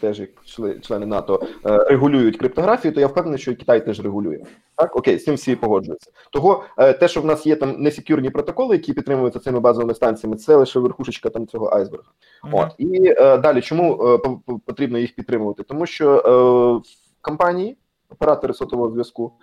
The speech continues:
Speaker 2: Мгм.
Speaker 1: це комерційні організації, вони мають отримувати гроші.
Speaker 2: Мгм.
Speaker 1: Так? Тобто, як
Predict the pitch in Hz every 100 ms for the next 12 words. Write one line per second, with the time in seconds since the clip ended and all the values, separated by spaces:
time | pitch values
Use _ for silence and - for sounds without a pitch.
0 | _ - 143 160 165 185 175 185 170 151
1 | 139 120 120 - 104 185 175 170 127 156
2 | 151 131 127 123 120 _ 104 113 120 -
3 | 90 _ _ _ - 135 147 175 - -
4 | - -